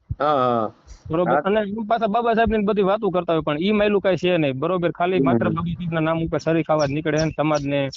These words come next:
Speaker 2: સમાજ હારે
Speaker 1: હા.
Speaker 2: છેતરપિંડી કરે.
Speaker 1: હા, હા. ના, ના, એવું તો ન કરવું જોઈએ ખરેખર.
Speaker 2: હા.
Speaker 1: હવે એમનો નંબર હોય તો મને મોકલજો, હું મારી રીતે વાત કરીશ એની હારે, બરાબર ને?
Speaker 2: હા, વાંધો નહીં, તમે તાર
Speaker 1: હા.
Speaker 2: નંબર હું તમને નાખું અને વાત કરી લ્યો, બરોબર?
Speaker 1: હા, કાંઈ વાંધો નહીં,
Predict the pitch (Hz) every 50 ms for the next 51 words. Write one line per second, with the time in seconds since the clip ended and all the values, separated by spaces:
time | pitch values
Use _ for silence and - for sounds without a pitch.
0 | - - - - - - 160 165 151 147 151 120 117 117 113 - 147 139 143 139
1 | 131 127 123 135 131 123 117 113 - _ _ _ _ - - 127 127 131 127 120
2 | 120 117 117 113 113 113 120 131 135 139 135 127 127 135 131 131 - 139 120 127
3 | 127 123 - 127 120 117 110 117 113 - - 110 113 110 147 170 - - - -
4 | - - - - - - - 131 123 120 127 139 151 156 151 139 - - 139 156
5 | 165 175 165 160 165 170 180 190 190 196 196 196 190 185 185 185 185 202 233 226
6 | 233 196 170 151 135 131 143 165 160 156 160 160 170 160 156 160 143 139 151 156
7 | - - - - - - 175 180 156 113 127 120 117 113 110 110 113 131 160 208
8 | 254 302 285 165 120 117 - - _ - - - _ _ - 147 139 147 147 160
9 | 175 190 180 185 175 160 - 165 165 160 156 143 143 156 165 165 160 160 - -
10 | 160 156 156 151 147 160 196 190 151 143 139 131 127 127 - - - - 160 160
11 | 139 127 117 139 160 175 175 127 131 139 - 165 165 143 120 120 110 117 113 107
12 | 107 104 98